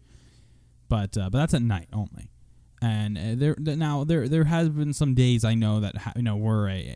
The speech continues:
you know, a bit more chilly than others, but for the most part, you know, you get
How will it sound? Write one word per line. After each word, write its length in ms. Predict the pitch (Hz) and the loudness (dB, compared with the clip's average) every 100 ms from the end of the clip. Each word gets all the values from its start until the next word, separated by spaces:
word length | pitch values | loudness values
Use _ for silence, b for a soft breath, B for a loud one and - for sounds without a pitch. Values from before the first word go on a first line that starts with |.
| - | -10
you 140 | 107 | -10
know, 120 | 92 | -8
a 60 | 87 - - | -12 -10 -4
bit 160 | 127 | -2
more 200 | 139 127 | 0 -2
chilly 340 | 110 - 127 117 | -2 2 2 2
than 120 | 104 | 0
others, 340 | 107 135 151 | 0 2 0
but 160 | - - | 0 -2
for 80 | 135 | 0
the 40 | |
most 280 | 156 262 - | -2 -4 -4
part, 320 | 202 165 131 | -4 -4 -4
you 100 | 123 | -4
know, 180 | 135 120 | -4 -6
you 120 | 82 226 | -8 -8
get 160 | 190 | -10